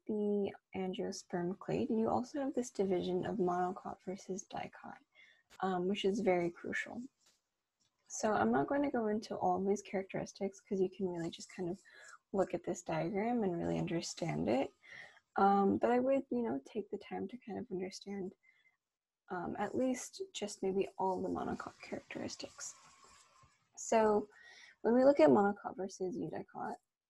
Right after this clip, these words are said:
monocots are called monocots because they really have one cotyl-,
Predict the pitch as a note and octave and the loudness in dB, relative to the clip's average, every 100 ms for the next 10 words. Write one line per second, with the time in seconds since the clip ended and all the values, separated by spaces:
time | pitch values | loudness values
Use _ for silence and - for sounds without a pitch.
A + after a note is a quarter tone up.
0 | _ - A3+ B3+ D4 D4 - C4 B3 G3+ | _ -4 -2 -2 -2 -4 -2 -2 0 0
1 | - - _ _ - - G3 F#3 F#3+ - | -2 -10 _ _ -6 2 4 6 2 0
2 | F#3 - - F3+ F3 F3 F3+ F#3 G#3 F3 | -2 -4 -4 -2 2 2 4 4 2 0
3 | D#3+ F3+ F3 - - F3+ - | 2 2 2 -2 -2 -2 -2